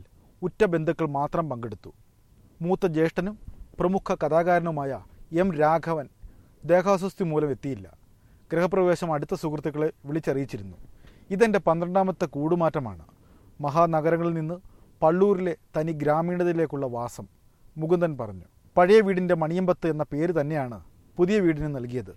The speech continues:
മയ്യഴിയിൽ മുകുന്ദൻ ജനിച്ചു വളർന്ന തറവാട് വീടിനോട് ചേർന്ന് കാൽ നൂറ്റാണ്ട് മുമ്പ് പണിത വീട്ടിലായിരുന്നു താമസം. സെമിത്തേരി റോഡിനും ഭാരതീയർ റോഡിനും ഇടയിലെ വളവിലാണ് ഈ വീട്. മാഹിപ്പള്ളിയിൽ പെരുന്നാൾ തുടങ്ങിയാൽ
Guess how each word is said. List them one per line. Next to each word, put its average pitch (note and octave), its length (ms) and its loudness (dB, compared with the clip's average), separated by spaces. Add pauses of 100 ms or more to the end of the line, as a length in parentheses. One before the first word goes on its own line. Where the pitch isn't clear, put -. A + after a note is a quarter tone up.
മയ്യഴിയിൽ G#3+ 460 4 (280)
മുകുന്ദൻ F#3+ 420 0
ജനിച്ചു E3 300 -2
വളർന്ന E3+ 280 2
തറവാട് E3+ 440 2
വീടിനോട് E3 380 -2
ചേർന്ന് C#3+ 340 -4 (560)
കാൽ F#3 240 8
നൂറ്റാണ്ട് G3 420 2
മുമ്പ് D#3 300 -2
പണിത D#3+ 240 0
വീട്ടിലായിരുന്നു D3+ 540 -2
താമസം. B2 420 -10 (500)
സെമിത്തേരി F3 580 2
റോഡിനും D#3+ 400 -2 (320)
ഭാരതീയർ F3+ 460 2
റോഡിനും E3 420 -2 (340)
ഇടയിലെ F#3 340 4
വളവിലാണ് D#3 640 2 (120)
ഈ D3 140 -2
വീട്. A2+ 280 -8 (520)
മാഹിപ്പള്ളിയിൽ F#3+ 720 2 (240)
പെരുന്നാൾ F#3+ 420 2
തുടങ്ങിയാൽ D#3 460 -2